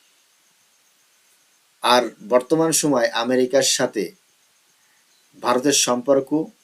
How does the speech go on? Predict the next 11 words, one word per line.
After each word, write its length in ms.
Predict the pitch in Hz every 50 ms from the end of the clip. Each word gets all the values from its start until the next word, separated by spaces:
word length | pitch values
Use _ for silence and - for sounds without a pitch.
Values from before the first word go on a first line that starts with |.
| _ _ _ _ _ _ _ _ _ _ _ _ _ _ _ _ _ _ _ _ _ _ _ _ _ _ _ _ _ _ - 95
যোজন 500 | - 135 139 139 143 151 151 151 147 135
যোজন 440 | 127 135 135 135 135 131 131 131 - - _ _ _ _ _ 98
দূরত্ব। 460 | 95 104 110 98 - _ _ - - _ _ _ _ _ _ _ _ _ _ _ _ _ _ _ _ _ _ _ _ _ _ _ _ _ _ _ _ _ - - - - _ _ _ _ _ -
তো 80 | 104
বন্ধুরা, 460 | 104 117 131 135 139 143 143 143 143 143 - _ _ _ _ _ _ _ _ _ _ _ _ _
আজকের 400 | 110 113 113 - - 127 120 107
ভিডিওটি 400 | 101 110 107 127 127 127 139 131
আপনাদের 400 | 120 - - 127 120 117 120 101
কেমন 300 | - 113 117 123 123 123
লেগেছে 340 | 120 120 120 123 123 - 113
সেটা 300 | - - 110 - 113